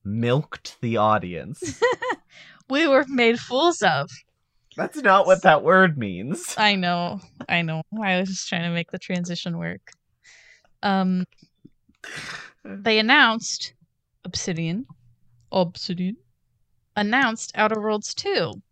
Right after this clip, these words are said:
Speaker 2: with a very quirky trailer that was like, "You wanted this in the game? Psych. You wanted this game? Psych." Um, you know, it was really, it was quite silly.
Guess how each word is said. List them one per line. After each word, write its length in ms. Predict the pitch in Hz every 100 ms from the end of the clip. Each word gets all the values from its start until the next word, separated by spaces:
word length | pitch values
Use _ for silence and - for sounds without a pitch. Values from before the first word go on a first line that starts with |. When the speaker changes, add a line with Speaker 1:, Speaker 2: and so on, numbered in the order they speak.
| _ _ _ _ -
Speaker 2:
with 180 | 208
a 120 | 220 208
very 320 | 240 247 277
quirky 400 | - 208 - 214
trailer 560 | - 175 135 151 165 196 _ _ _ _ -
that 140 | 175
was 200 | - 185
like, 420 | - 104 - - _
"You 120 | - 240
wanted 220 | 220 208
this 200 | 220 -
in 120 | 254
the 60 | 254
game? 340 | 262 269 277 _ _
Psych. 560 | - - 214 202 190 - _ _ -
You 140 | 220
wanted 260 | 226 196 180
this 200 | 220 -
game? 320 | 262 262 269 _ _ -
Psych." 640 | - - 196 196 - - _ _ _ _ _ -
Um, 420 | 170 165 156 156 _ _ _ _ _ _ _ _ _ _ _ -
you 140 | 196
know, 140 | 175
it 60 | 165
was 160 | 196 185
really, 440 | 185 175 170 170 _ _ _ _ _ -
it 20 |
was 100 | 196
quite 300 | - - -
silly. 420 | - 165 170 180